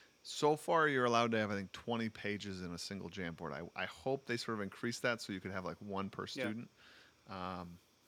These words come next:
Speaker 1: but, so what I did was broke my kids up into different groups, and I color-coded the groups, right? And then in the corner, one of the features in Jamboards is, like, a sticky note, so to
Speaker 2: Mm-hmm.
Speaker 1: speak. And I made a tiny little sticky note for each of the colored groups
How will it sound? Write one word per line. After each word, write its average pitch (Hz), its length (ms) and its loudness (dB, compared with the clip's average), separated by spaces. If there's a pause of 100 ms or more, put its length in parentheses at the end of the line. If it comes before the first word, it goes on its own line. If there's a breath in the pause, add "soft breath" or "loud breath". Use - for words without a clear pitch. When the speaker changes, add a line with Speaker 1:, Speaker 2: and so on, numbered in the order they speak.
(300)
Speaker 1:
but, 139 320 8
so - 160 -2
what 117 80 8
I 151 100 10
did 101 160 0
was 90 460 -2 (500 soft breath)
broke 123 260 6
my 143 120 0
kids 117 320 -2
up 104 180 0
into 98 140 -4
different 92 320 -10
groups, - 500 -2 (840)
and 120 120 4
I 110 80 4
color-coded 110 600 4
the 90 80 -6
groups, - 340 -6
right? 104 220 4
And 104 160 -2
then 107 80 -2
in 104 100 -2
the 98 60 -6
corner, 123 600 0 (440 soft breath)
one 127 220 4
of 131 100 0
the 110 80 -2
features 110 440 -4
in 101 100 -4
Jamboards 95 640 -6
is, 98 220 -6
like, 87 140 -4
a 78 60 -8
sticky - 360 -4
note, 87 240 -8
so - 100 -6
to - 60 -6
Speaker 2:
Mm-hmm. 123 80 -8
Speaker 1:
speak. - 420 -12
And 95 100 -10
I 98 40 -6
made 101 140 -2
a 92 40 -4
tiny 151 280 0
little 151 160 0
sticky 127 340 -6
note 113 240 -2 (340 loud breath)
for - 160 2
each 120 180 4
of 110 60 -4
the 113 60 -6
colored 104 280 4
groups - 300 0